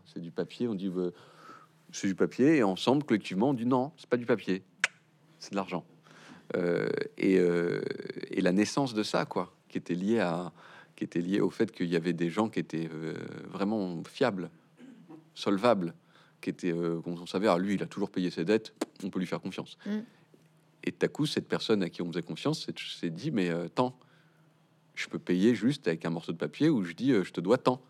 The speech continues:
Speaker 2: Puisque je suis fiable.
Speaker 1: Puisque je suis fiable. Et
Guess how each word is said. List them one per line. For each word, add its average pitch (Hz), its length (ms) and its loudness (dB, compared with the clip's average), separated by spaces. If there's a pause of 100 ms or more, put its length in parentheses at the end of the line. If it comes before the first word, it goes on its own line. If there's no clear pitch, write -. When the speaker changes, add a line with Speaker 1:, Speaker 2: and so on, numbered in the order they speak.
(800)
Speaker 2:
Puisque 220 180 -6
je 233 80 4
suis 220 120 -4
fiable. 214 300 -2
Speaker 1:
Puisque - 220 -6
je - 60 -2
suis 101 120 0
fiable. 98 360 4 (920)
Et 95 260 6